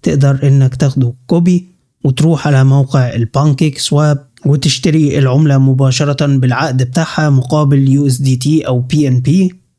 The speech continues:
أو لو أنت مش عايز تشارك في اكتتابات وهتاخدها كاستثمار فقط،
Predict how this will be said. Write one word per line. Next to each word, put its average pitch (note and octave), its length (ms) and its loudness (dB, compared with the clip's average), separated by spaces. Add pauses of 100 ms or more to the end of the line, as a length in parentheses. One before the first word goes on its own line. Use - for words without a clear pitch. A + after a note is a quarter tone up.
(220)
أو F3+ 240 2
لو E3 200 2
أنت E3 200 0
مش D3 200 0
عايز C#3 300 0
تشارك C#3+ 460 0
في C#3 400 0
اكتتابات C3 760 0
وهتاخدها C3 640 0
كاستثمار C3+ 640 -2
فقط، E3+ 540 -4